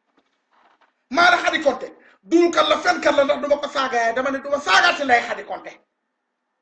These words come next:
Maa ne Khady Konté, tekkiwul dara démb ak tey. Du nekk da ngaa jéem. A génnal,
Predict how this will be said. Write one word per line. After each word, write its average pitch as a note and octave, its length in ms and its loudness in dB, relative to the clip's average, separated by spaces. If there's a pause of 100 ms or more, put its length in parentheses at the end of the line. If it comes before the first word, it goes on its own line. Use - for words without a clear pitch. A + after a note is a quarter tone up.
(580)
Maa C4 180 -4
ne C#4+ 80 -4
Khady C4+ 260 -6
Konté, - 320 -6 (480)
tekkiwul F#3+ 420 0
dara D4 200 6
démb C4+ 240 4
ak - 100 0
tey. F#3+ 160 -10 (2500)
Du D#4 100 -8
nekk D#4+ 300 4
da C#4+ 80 4
ngaa C#4 240 0
jéem. B3 220 0 (800)
A - 160 -12
génnal, F#4 360 6